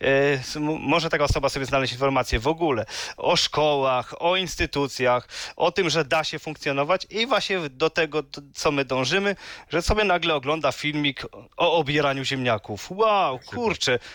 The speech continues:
Speaker 1: to się da. Tak, bo to wiadomo, mo-, niewidomi może się pukną w głowę, co wy nagrywacie.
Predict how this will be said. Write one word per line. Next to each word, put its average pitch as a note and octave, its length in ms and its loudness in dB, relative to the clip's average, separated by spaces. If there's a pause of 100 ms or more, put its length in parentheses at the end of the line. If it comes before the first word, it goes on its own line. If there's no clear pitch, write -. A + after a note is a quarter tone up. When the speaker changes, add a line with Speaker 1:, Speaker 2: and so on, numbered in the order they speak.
(140)
Speaker 1:
to G3 120 2
się A#3+ 160 2
da. G#3 400 0 (260)
Tak, E3 180 0
bo F#3+ 100 0
to G3+ 180 -2
wiadomo, G#3 440 2
mo-, F3 180 0
niewidomi F#3 460 0
może F3+ 260 -2
się - 180 -4
pukną E3+ 340 -2
w D#3 60 -8
głowę, E3+ 240 2
co F3+ 180 2
wy G3 120 2
nagrywacie. F#3+ 720 0